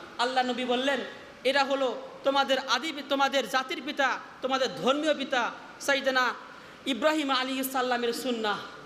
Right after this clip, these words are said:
এরা তার সুন্নাত, এরাই সেই হিসাবে আমরা এই কোরবানি পালন করি।" ক্বালু ইয়া রাসূলুল্লাহ ফামা লানা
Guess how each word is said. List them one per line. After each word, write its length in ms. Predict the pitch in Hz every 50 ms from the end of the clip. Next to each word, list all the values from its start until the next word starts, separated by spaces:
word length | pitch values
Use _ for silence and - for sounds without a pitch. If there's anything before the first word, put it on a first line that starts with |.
| - -
এরা 280 | 233 240 247 240 233 226
তার 160 | 254 240 233
সুন্নাত, 500 | - - - 339 339 311 302 294 262 233 - - - - - - - - - -
এরাই 240 | - 247 254 254 247
সেই 200 | 247 - 277 311
হিসাবে 320 | 320 - - 311 285 269 254
আমরা 320 | 247 247 233 254 254 240
এই 320 | 214 226 226 226 214 196 185 - - - - - - - - -
কোরবানি 360 | 226 233 226 233 220 214 220
পালন 300 | 214 220 208 202 196 202
করি।" 240 | - 185 175 156 139 131 131 - - - - - - - - - - -
ক্বালু 340 | - 262 294 302 294 294 285
ইয়া 240 | 285 294 302 302 294
রাসূলুল্লাহ 680 | 302 302 302 330 320 311 302 302 294 277 247 202 - - - - - - - - - -
ফামা 240 | 269 285 302 302 294
লানা 300 | 294 294 294 285 277